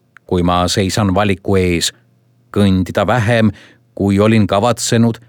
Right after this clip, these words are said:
jätta haigele külla minemata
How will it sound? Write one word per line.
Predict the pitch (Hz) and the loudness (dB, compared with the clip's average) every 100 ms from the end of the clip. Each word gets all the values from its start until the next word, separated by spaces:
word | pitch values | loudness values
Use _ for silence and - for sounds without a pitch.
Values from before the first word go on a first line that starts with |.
| _ - - - 90 | _ -20 -20 -10 -4
jätta | 113 - - 101 | -4 -4 -4 -2
haigele | 107 127 127 113 107 | 2 2 2 0 0
külla | 127 120 110 | 0 2 2
minemata | 95 117 120 131 - - | 2 0 0 -2 -4 -8